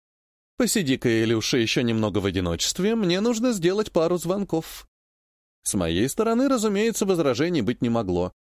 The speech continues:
И не только потому, что поведение Живетевой поставило меня в тупик. Она отошла недалеко в соседнюю комнату на защиту от прослушки поставила. "Александр Павлович, не могли бы вы немедленно ко мне приехать? У меня есть для вас новости".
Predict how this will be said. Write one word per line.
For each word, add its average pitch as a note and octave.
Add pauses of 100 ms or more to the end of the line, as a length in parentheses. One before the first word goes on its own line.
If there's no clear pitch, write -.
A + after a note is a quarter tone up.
(100)
И A3
не G3
только B2
потому, G#2+
что -
поведение G2
Живетевой A#2
поставило F#2+
меня A#2
в -
тупик. - (480)
Она E3+
отошла A#3
недалеко F3+
в E3+
соседнюю G#2
комнату G#3+
на A3
защиту D3+
от -
прослушки C3
поставила. D#2 (720)
"Александр D#3
Павлович, F2
не F3
могли C4
бы A3+
вы G3+
немедленно F3+
ко A#3+
мне G#3+
приехать? E2+ (380)
У A3+
меня F3
есть A2+
для F#3
вас G#3+
новости". C#3+